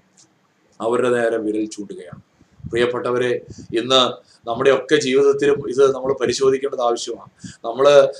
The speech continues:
ദൈവജനമാണെന്നൊക്കെ പറഞ്ഞേച്ച് നമ്മള് നമ്മുടെ ദൈവവചനത്തിനനുസരിച്ച് ജീവിച്ചില്ല എങ്കിൽ ഈ വ്യഭിചാരിണിയുടെ വഴിയിൽ നിന്നും ഒട്ടും നമ്മൾ മാറിയിട്ടില്ല. അതേ വഴിയാണ് നമ്മൾ പിന്തുടരുന്നത് എന്ന്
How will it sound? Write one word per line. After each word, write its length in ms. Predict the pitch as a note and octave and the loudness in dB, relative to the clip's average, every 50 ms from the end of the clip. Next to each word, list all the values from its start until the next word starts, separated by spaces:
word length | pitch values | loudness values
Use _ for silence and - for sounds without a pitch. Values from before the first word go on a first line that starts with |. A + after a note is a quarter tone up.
| - _ - | -18 _ 2
ദൈവജനമാണെന്നൊക്കെ 1200 | C3 C3+ C3+ C#3+ D3+ D3+ D3+ C#3+ C#3+ C#3+ D3 C#3+ C#3+ C#3+ C#3+ D3 C#3+ C3 C3+ - D3+ D3 D3 - | 4 4 4 4 4 6 6 4 2 2 4 4 6 4 4 2 0 -2 0 2 2 2 2 2
പറഞ്ഞേച്ച് 520 | C3 B2+ C3 C3+ C#3+ C#3+ C#3+ C#3+ C#3+ - D3 B2+ A#2+ - - - - - _ _ | 2 2 2 0 0 0 -2 -2 0 0 -2 -2 -2 -4 -10 -18 -20 -20 _ _
നമ്മള് 580 | B2+ B2+ C3 C3+ D3 D#3 D#3 D#3 D3+ D3+ D3+ D3+ | -4 -4 -2 4 4 6 8 8 8 6 6 4
നമ്മുടെ 500 | C#3 C#3 D3 D3+ D3+ D3+ D3 D3 D3 - - - - _ - | 0 -2 2 4 6 6 6 4 0 -4 -12 -20 -8 _ 6
ദൈവവചനത്തിനനുസരിച്ച് 1160 | C3+ C#3 D3 D#3 D3+ D3 D3 D3+ D3+ D3+ D3+ D3+ D3 C#3+ D3 D3+ D3+ - D#3+ D#3 D#3 D#3 D#3 | 6 8 8 8 6 8 6 6 4 2 0 0 0 0 0 0 0 2 2 2 2 0 -4
ജീവിച്ചില്ല 680 | C#3+ C3+ D3 E3+ F#3+ G3+ G3+ G3 F3 D#3 C#3 C#3 C3 B2+ | -6 -2 -2 0 0 0 0 2 0 2 4 4 4 4
എങ്കിൽ 480 | B2 B2 B2 B2 A#2+ B2 A2+ G#2+ G2+ - _ _ - _ _ _ B2 | 4 2 0 -2 -4 -4 -4 -4 -6 -8 _ _ -20 _ _ _ -4
ഈ 160 | B2 B2+ C3 | -2 -2 0
വ്യഭിചാരിണിയുടെ 800 | A#2+ A#2+ A2+ - C#3 C3+ C3 C3 C3 C3 C3 C3+ C3+ C3+ C3 C3 | 2 0 0 0 0 2 4 6 6 6 6 4 2 2 2 2
വഴിയിൽ 480 | B2+ B2 A#2+ C3 C#3 C3+ C3+ C3+ C3+ | 4 4 2 2 2 0 0 -2 -6
നിന്നും 220 | C3+ C3+ C3+ C3 B2+ - _ _ - _ _ - | -8 -8 -8 -10 -10 -12 _ _ -20 _ _ 2
ഒട്ടും 680 | D3 E3+ E3 - - _ _ _ - A3 F#3 C#3+ - - _ _ _ | 2 2 2 -2 -8 _ _ _ 6 6 6 6 4 -4 _ _ _
നമ്മൾ 280 | B2 B2 B2+ B2+ C3 B2 | -8 -6 0 0 0 2
മാറിയിട്ടില്ല. 720 | B2 A#2 A#2+ B2+ C#3 C#3+ C#3+ C#3 C3 C3+ C3 B2+ B2+ B2+ | 2 2 2 4 4 4 4 2 0 0 -2 -2 2 2
അതേ 400 | B2+ A#2 A#2+ A#2+ C3+ E3 G3+ A#3 | 0 0 2 2 4 8 8 8
വഴിയാണ് 720 | A#3 A3 D#3 D3+ D#3 D#3+ D3+ C#3 C3 B2 A#2+ A#2+ B2 A#2+ A2 - - _ - - _ _ A#2+ | 8 8 6 6 6 4 4 4 2 2 0 -2 -2 -6 -8 -10 -14 _ -20 -20 _ _ -8
നമ്മൾ 240 | A#2 A#2 A#2+ A#2+ A#2+ | -4 0 0 0 0
പിന്തുടരുന്നത് 920 | A#2+ - B2 B2+ B2+ C3 B2 B2 B2 B2 A#2+ A#2+ B2 B2 B2 A#2+ A#2+ A#2 | 0 -4 -6 -2 -2 0 2 2 2 2 0 0 -2 -2 2 2 4 4
എന്ന് 460 | A#2 A#2 A2+ A2+ A#2 A#2 A2+ G#2+ G#2 | 4 2 0 -2 -2 -4 -6 -6 -6